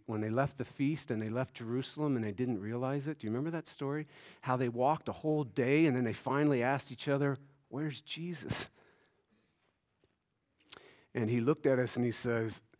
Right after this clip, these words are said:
"The church in England has left Jesus." And he goes on to say, uh, "We left him for a cultural version of him,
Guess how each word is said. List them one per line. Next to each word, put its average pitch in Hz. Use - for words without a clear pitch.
"The -
church 180
in 139
England 127
has 104
left 123
Jesus." -
And 117
he 131
goes 147
on 147
to -
say, 135
uh, 113
"We 135
left 131
him 226
for 127
a 107
cultural 208
version 131
of 110
him, 92